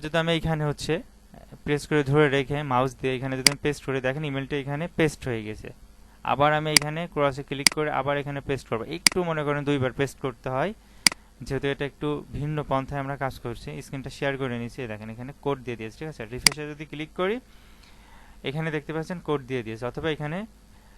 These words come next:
রিলোডার নামে একটা, আহ, এক্সটেনশন আছে, এটা যদি আপনি অ্যাড করে নেন তাহলে কিন্তু আপনার কাজ করতে সুবিধা হবে, ঠিক আছে? এই দেখেন আমি যদি এটা ক্লিক করি, এখানে আমি সেকেন্ড দিতে পারবো, অটোমেটিক্যালি এটা রি-,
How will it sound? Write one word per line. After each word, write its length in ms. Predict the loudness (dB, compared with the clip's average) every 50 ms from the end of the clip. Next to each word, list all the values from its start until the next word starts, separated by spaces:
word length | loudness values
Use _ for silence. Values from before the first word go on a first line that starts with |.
| -20 -8 -6
রিলোডার 520 | -2 0 2 4 4 4 4 4 4 2 2
নামে 200 | 0 -2 -2 -2
একটা, 240 | -2 -2 -2 -2 -2
আহ, 1500 | -2 -2 -6 -12 -20 -20 -20 -20 -20 -20 -20 -20 -20 -20 -20 -20 -20 -20 -20 -16 -10 -6 -4 -2 -2 -2 -2 -4 -4 -6 -6
এক্সটেনশন 480 | -6 -2 -4 -2 -2 -2 -2 -2 -2
আছে, 260 | -2 -2 -2 -4 -6
এটা 160 | -4 -2 -4 -4
যদি 160 | -2 -2 -2
আপনি 220 | -4 -4 -6 -6 -2
অ্যাড 200 | -2 -2 -2 -2
করে 240 | -2 0 0 0 -2
নেন 200 | -4 -6 -6 -8 -8
তাহলে 220 | -8 -4 -4 -4
কিন্তু 180 | -4 -2 0 -2
আপনার 220 | 0 0 -2 -2
কাজ 240 | 2 2 0 0 2
করতে 260 | 0 -2 0 0 -4
সুবিধা 340 | -4 0 2 4 4 4 4 4
হবে, 120 | 2 0 -2
ঠিক 140 | -4 -2 -2
আছে? 240 | -2 -2 -2 -6 -8 -8 -12 -20 -20 -20 -20 -18 -8 -6
এই 80 | -6
দেখেন 220 | -6 -4 -6 -8 -8
আমি 140 | -6 -6
যদি 160 | -6 -4 -4 4
এটা 120 | 6 6 6 4 0
ক্লিক 200 | -6 -8 -6 -6
করি, 280 | -4 -4 -4 -4 -6 -12 -14 -10 -10 -8
এখানে 180 | -6 -2 -2 -2 -2
আমি 160 | -2 -4 -6 -8 -14 -20 -20 -20 -18 -12
সেকেন্ড 340 | -4 0 0 2 2 0 0 -2
দিতে 140 | -2 0 0
পারবো, 200 | 0 2 2 2 2
অটোমেটিক্যালি 480 | 2 0 -2 -4 -4 -4 -4 -2 -2 -4
এটা 200 | 0 0 0 -2
রি-, 280 | -2 -4 -8 -6 -4